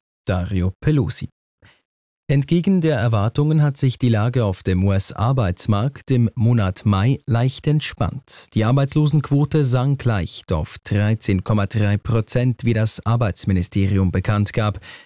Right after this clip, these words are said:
Es seien außerhalb des Landwirtschaftssektors zweieinhalb Millionen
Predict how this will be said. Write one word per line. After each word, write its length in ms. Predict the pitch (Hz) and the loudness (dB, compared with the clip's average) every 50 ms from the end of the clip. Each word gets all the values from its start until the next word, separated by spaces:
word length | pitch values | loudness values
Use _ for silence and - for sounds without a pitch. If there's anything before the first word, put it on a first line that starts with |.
| _ _ | _ _
Es 140 | - 110 107 | -4 -2 0
seien 240 | - 143 139 143 131 - - | 0 2 2 2 0 0 0
außerhalb 640 | 131 127 147 - - 139 120 113 98 87 - - | 0 0 0 0 0 0 0 2 0 0 -2 -4
des 240 | - 87 90 - - | -2 -2 -2 0 0
Landwirtschaftssektors 1500 | 98 98 107 123 123 - 110 95 87 - - 104 98 95 - - - - - 101 104 - - 127 127 135 139 - - - | 0 0 2 0 0 0 0 -2 -2 -2 -2 -2 -2 -2 -4 -8 -8 -4 -2 -2 -2 -2 0 0 0 2 0 -2 -4 -8
zweieinhalb 1000 | - - - 107 101 104 123 - - 113 104 98 101 107 104 107 117 127 - - | -8 -6 -4 -2 0 0 0 0 0 2 2 2 4 2 2 2 0 0 0 0
Millionen 600 | 98 92 90 90 95 101 113 127 131 131 131 123 | 2 2 2 4 4 4 4 4 4 2 2 0